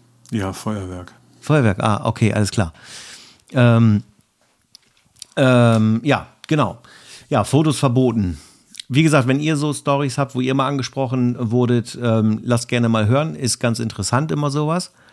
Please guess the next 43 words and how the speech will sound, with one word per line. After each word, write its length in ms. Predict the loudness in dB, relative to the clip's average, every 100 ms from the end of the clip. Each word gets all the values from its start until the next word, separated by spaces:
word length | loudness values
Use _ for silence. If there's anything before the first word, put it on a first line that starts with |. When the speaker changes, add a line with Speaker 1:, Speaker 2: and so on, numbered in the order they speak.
| _ -20 _
Speaker 2:
Und 160 | 0 0
auch, 160 | 2
wie 60 | 0
ihr 80 | 0
vielleicht 180 | 0 0
damit 180 | 0 0
umgegangen 520 | 0 0 2 2 2
seid. 420 | 0 -2 -4 -8 -14 _ _ -20 _ -4
Und 680 | 0 2 4 4 2 -2 -4
ansonsten 960 | -2 0 0 0 0 0 0 0 2
macht 260 | 2 0 -2
euch 100 | 0
nicht 160 | 0
zu 180 | 0 -2
sehr 180 | 0 0
einen 100 | -2
Kopf, 380 | -2 -2 -4 -12 -20 -20 -4
geht 280 | -2 0
raus, 440 | 2 2 0 -2 -12 _ _
macht 280 | -2 -2 -4
ein 60 | -6
paar 140 | -4
tolle 260 | -2 -2 -2
Fotos, 520 | -2 -4 -2 -4 -6
entspannt 480 | -8 -6 -2 -2 0
euch. 440 | 0 -2 -2 -6
Und 200 | -4 -2
wenn 120 | -2
jemand 200 | -2 -2
auf 120 | -2 -4
euch 140 | -6
zukommt, 540 | -6 -4 -2 -2 -4 -12 -6
keep 180 | -4 -2
smiling, 680 | 0 0 2 2 0 -4 -8
dann 160 | -4 -4
wird 140 | -2
in 80 | -2
der 120 | -2
Regel 200 | -2 -2
immer 160 | -2 -4
alles 240 | -6 -8
gut 220 | -8 -8 -6
werden. 260 | -8 -8